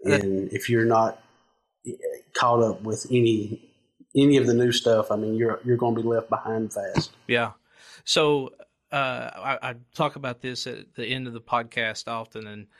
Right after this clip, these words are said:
Speaker 1: I love this analogy of a hero, you know, starting off on their path. They got these superpowers now, uh, with a destination unknown, uh, and having the insight to kinda stop, uh, an experienced hero on their way back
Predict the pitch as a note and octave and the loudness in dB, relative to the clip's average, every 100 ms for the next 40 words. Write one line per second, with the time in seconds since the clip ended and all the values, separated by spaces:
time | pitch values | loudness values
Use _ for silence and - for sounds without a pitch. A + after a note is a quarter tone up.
0 | _ _ - - A#2+ C3+ C3 C3 - A#2 | _ _ -14 -8 -2 -2 -2 -8 -8 -6
1 | A#2 A#2 A#2 A2+ A2+ G#2+ G#2 G#2 C#3+ B2+ | -4 -4 -8 -10 -12 -12 -12 -4 -4 -2
2 | A2+ G#2+ G#2 A2 A2 G#2 - C3+ C#3+ C3 | -4 -8 -12 -14 -14 -12 -4 -2 -2 -4
3 | B2 A#2+ A2 A#2 A#2+ - A2+ G#2 G#2+ _ | -8 -10 -12 -10 -10 -6 -4 -4 -6 _
4 | _ _ - A#2+ - B2 - D3 C#3 A#2 | _ _ -14 -10 -8 -8 -6 -8 -10 -8
5 | A#2 A2 G#2 G2 G#2+ G#2 G#2+ _ _ _ | -4 -4 -6 -12 -14 -12 -14 _ _ _
6 | _ _ - A#2 A2 G#2+ G#2+ A2 A#2+ B2+ | _ _ -6 -4 -4 -6 -10 -10 -10 -12
7 | A#2+ C#3 D3 - C#3+ C#3+ - C3+ C3 C3 | -6 -4 -4 -4 -6 -6 -6 -6 -6 -4
8 | B2+ G#2 G2+ - _ _ _ _ _ _ | -6 -6 -12 -18 _ _ _ _ _ _
9 | _ _ - A2+ G#2+ A#2+ A2+ C#3 C3+ B2 | _ _ -12 -10 -10 -10 -4 -4 -4 -8
10 | C3 C3+ - B2 A#2 A#2 B2 A2+ - - | -10 -10 -4 -4 -4 -10 -12 -10 -8 0
11 | B2+ A#2 A2 _ - - A2+ - C3 A#2 | 2 2 -2 _ -20 -14 -12 -12 -12 -10
12 | - G#3 A3 C#3 - C3+ A2+ G#2 G#2+ D3+ | -6 -2 -2 -2 -6 -6 -6 -8 -12 -16
13 | _ _ _ _ _ _ _ _ - C3+ | _ _ _ _ _ _ _ _ -10 -6
14 | C#3 F3+ A3 C3 A2+ G#2+ E2 _ - | 0 2 2 -2 -6 -10 -14 _ -20